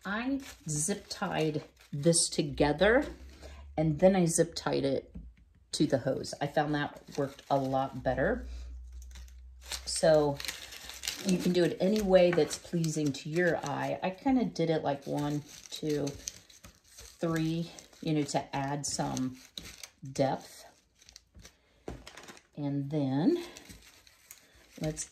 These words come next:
zip tie these together. And you could wire them again. Okay, stick out goes away. <laughs> Maybe I can actually remember this, y'all.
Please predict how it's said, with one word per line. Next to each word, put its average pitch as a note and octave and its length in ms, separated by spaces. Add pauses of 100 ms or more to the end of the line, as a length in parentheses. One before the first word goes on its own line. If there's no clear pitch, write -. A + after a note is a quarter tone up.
zip C#3 360
tie F3+ 200
these E3+ 280
together. D#3 440
And E3+ 300
you G#3+ 140
could E4+ 220
wire E3 380
them D#3 300 (140)
again. D#3+ 560 (960)
Okay, - 280
stick - 400
out F3 260
goes D#3 260
away. C3+ 460 (140)
<laughs> - 180
Maybe C#4 800
I C4 80
can A3+ 160
actually F#3 360
remember D3+ 420
this, C3+ 260
y'all. B2+ 320